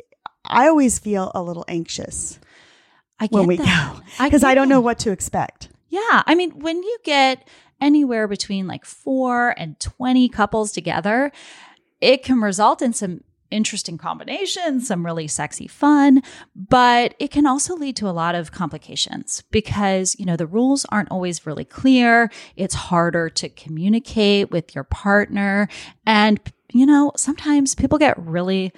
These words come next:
Speaker 2: comfortable in that sort of house setting, and they tend to get a little too comfortable, a little too handsy, a little too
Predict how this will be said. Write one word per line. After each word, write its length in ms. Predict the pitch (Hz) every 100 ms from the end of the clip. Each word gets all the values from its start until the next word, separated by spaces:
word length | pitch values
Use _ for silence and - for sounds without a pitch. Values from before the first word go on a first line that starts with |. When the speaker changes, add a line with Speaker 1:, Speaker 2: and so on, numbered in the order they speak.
| _ _ _
Speaker 2:
comfortable 880 | - 156 156 - 208 214 247 254 262 -
in 260 | 190 190
that 400 | 180 165 160 -
sort 160 | - 160
of 60 |
house 500 | - - 170 175 - -
setting, 500 | - 202 254 302 302 -
and 420 | 180 180 180 165
they 360 | 196 190 185 185 -
tend 480 | 202 180 180 180
to 500 | 156 - 185 175 170 -
get 120 | 175 160
a 40 |
little 160 | 156 185
too 200 | - 226
comfortable, 440 | - 185 - - 87
a 60 |
little 160 | 143 247
too 300 | - 269 247
handsy, 440 | 196 226 240 240
a 40 | 214
little 160 | 202
too 500 | 202 220 214 214 208